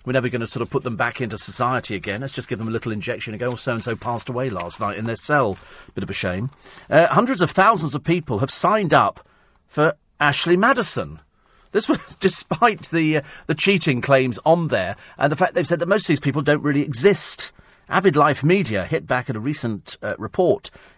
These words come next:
in Tech Blog, whatever it was, which said that the site had few genuine female users. Apparently, last week alone, women sent more than two point eight million messages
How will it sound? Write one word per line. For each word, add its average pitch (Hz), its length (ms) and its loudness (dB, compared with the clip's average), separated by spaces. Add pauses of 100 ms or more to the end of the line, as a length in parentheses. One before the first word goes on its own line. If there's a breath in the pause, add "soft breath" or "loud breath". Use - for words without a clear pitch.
in 113 100 -4
Tech - 340 -2
Blog, 117 440 0 (340)
whatever 92 240 -8
it 73 80 -8
was, 90 220 -8
which 101 120 -10
said 143 180 2
that - 100 0
the 127 80 -8
site - 300 0
had 135 200 2 (380 loud breath)
few 196 400 2
genuine 160 440 2
female 170 480 4
users. 170 480 -2
Apparently, 175 380 0
last 175 340 2
week 175 140 0
alone, 151 360 2
women 185 200 0
sent - 280 -2
more 135 140 0
than 143 140 -2
two 214 240 -6
point 220 320 -2
eight 160 220 -2
million 147 340 2
messages 101 640 -4